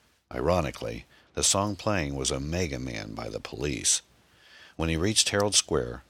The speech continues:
he slowed down to a complete stop directly across from Macy's. "Just isn't possible," he thought, "to be sitting here in one of the most congested pedestrian venues in the country and not seeing a single soul." He turned down the volume,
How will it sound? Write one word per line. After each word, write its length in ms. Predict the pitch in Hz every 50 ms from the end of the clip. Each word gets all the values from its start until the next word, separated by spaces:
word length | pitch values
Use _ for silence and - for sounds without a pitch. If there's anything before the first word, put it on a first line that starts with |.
| _ _
he 120 | - 73
slowed 360 | - - - 80 80 87 80
down 260 | 85 82 78 78 78
to 80 | 73 65
a 60 | 62
complete 400 | - - 65 - - 92 90 -
stop 420 | - - - - 80 - - - -
directly 460 | - 58 62 69 71 - - 78 76
across 360 | 67 - - 78 71 69 -
from 220 | - - 73 69
Macy's. 560 | 69 65 62 58 - - - - - - - - - _ _ _ _ _ _ _ _ _ _ _ _ _ _ _ _ _ _ _ -
"Just 280 | - - - - -
isn't 280 | 127 113 - 92 73 -
possible," 720 | - - 120 131 139 - - - 60 - - - - - - _ _
he 100 | - -
thought, 360 | - - - - 117 120 - - - _ _ _ _ _ _ _ _ _ _
"to 80 | - 98
be 80 | 98
sitting 460 | 92 - - - 147 139 120 87 82
here 200 | 78 - 85 73
in 120 | 73 73 76
one 100 | 80 78
of 80 | 73
the 80 | 71 73
most 240 | 73 73 69 - -
congested 680 | - 82 71 67 - 120 123 123 - - - 98 90
pedestrian 560 | - 90 78 92 95 92 - - 90 85 82
venues 380 | 78 87 90 90 85 87 82 80
in 60 | 78
the 80 | 76 76
country 560 | - - 87 85 80 - - 60 - - - - - - - - - - -
and 80 | 92
not 160 | 107 117 107 -
seeing 400 | - - - 131 117 90 73 67
a 40 |
single 320 | - - 92 87 87 87 87
soul." 460 | - - 95 101 107 - - - - - _ _ _ _ _ _ _ _ _ - - - _ _ _ _ _ _ _ _
He 80 | - 90
turned 220 | - - 113 110
down 160 | 107 104 101
the 60 | 98 90
volume, 420 | 82 82 73 64 58 57 53 -